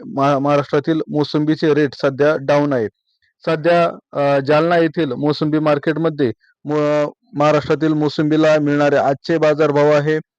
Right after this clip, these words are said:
सुमारे बारा हजार रुपये प्रति टन ते सोळा हजार रुपये प्रति टन या दरम्यान, अ, मोसंबीला सध्या बाजारभाव सध्या जालना मोसंबी मार्केटमध्ये दिसून येत आहे.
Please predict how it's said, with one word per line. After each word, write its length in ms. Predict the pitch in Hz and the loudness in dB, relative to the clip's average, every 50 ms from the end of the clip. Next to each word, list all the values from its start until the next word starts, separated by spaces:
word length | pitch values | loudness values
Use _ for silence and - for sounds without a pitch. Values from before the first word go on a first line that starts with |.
| _ _ _ _ _ | _ _ _ _ _
सुमारे 440 | - - 156 165 160 160 165 170 160 | -10 -6 -2 0 0 2 2 2 2
बारा 360 | 139 143 143 151 156 160 156 | 2 2 2 4 4 4 2
हजार 180 | 139 135 151 151 | 2 2 0 0
रुपये 200 | 151 143 156 147 | 0 0 -2 0
प्रति 280 | 139 151 147 135 156 139 - | 0 0 0 0 -4 -6 -4
टन 180 | 170 160 131 | -6 -6 -6
ते 180 | 117 - 143 139 | -8 -6 -8 -8
सोळा 300 | - - 156 156 156 147 | -4 -2 0 2 2 2
हजार 260 | 135 139 127 139 147 | 2 0 0 0 0
रुपये 220 | 147 139 151 160 156 | 0 0 -2 -2 -2
प्रति 280 | 143 139 139 - 151 135 - | 0 -2 -2 -2 -4 -2 -2
टन 160 | 160 139 117 107 - _ _ _ _ - | -2 -2 -2 -4 -10 _ _ _ _ -6
या 140 | 147 151 147 | -6 -4 -2
दरम्यान, 480 | 139 147 143 143 151 151 151 151 151 - - | 0 0 0 0 0 0 -2 -2 -4 -8 -8
अ, 240 | 147 143 135 139 135 | -6 -4 -2 -2 -2
मोसंबीला 560 | 143 147 139 - 156 147 147 151 147 147 143 | -4 -6 -4 -4 -2 0 0 2 2 2 2
सध्या 400 | - 160 143 131 143 143 139 131 | 0 -2 -2 0 2 2 2 2
बाजारभाव 500 | 131 143 143 135 147 143 135 139 139 139 | 2 0 0 2 2 0 0 0 -2 -2
सध्या 320 | - - 147 135 131 135 | 0 -4 -4 -2 -2 -2
जालना 340 | 131 131 135 135 139 139 139 | 0 0 0 0 0 0 -2
मोसंबी 360 | 143 143 135 - - 143 139 | -2 -4 -6 -6 -4 -4 -2
मार्केटमध्ये 720 | 139 139 135 135 - - 147 143 147 147 143 135 151 156 156 - _ _ - - _ _ _ | 0 0 -2 -2 -4 -8 -8 -4 -4 -4 -2 -2 -2 -2 -2 -4 _ _ -20 -20 _ _ _
दिसून 260 | 143 160 - 175 175 170 | -8 -6 -2 0 0 0
येत 160 | 170 151 185 | 2 2 2
आहे. 180 | 170 143 117 | 2 2 0